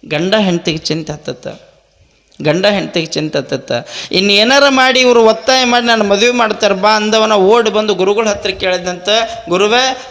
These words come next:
ನಾನು ವಿದ್ಯೆ ಕಲಿಯೋದು ಮುಗ್ದೈತೋ ಇನ್ನೂ ಐತೋ?" ಅಂತ ಕೇಳಿದ್ದಂತೆ. ಆಗ ಖಂಡೇಶ್ವರ ಅಂತಾರೆ, "ಮುಗಿಯೋದಲ್ಲಪ್ಪ ವಿದ್ಯೆ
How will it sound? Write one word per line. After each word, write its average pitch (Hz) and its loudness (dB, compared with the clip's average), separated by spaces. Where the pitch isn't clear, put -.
ನಾನು 185 0
ವಿದ್ಯೆ 190 0
ಕಲಿಯೋದು 233 0
ಮುಗ್ದೈತೋ 220 0
ಇನ್ನೂ 214 0
ಐತೋ?" 208 0
ಅಂತ 190 -2
ಕೇಳಿದ್ದಂತೆ. 175 -6
ಆಗ 165 -2
ಖಂಡೇಶ್ವರ 220 0
ಅಂತಾರೆ, 180 2
"ಮುಗಿಯೋದಲ್ಲಪ್ಪ 202 0
ವಿದ್ಯೆ 139 -4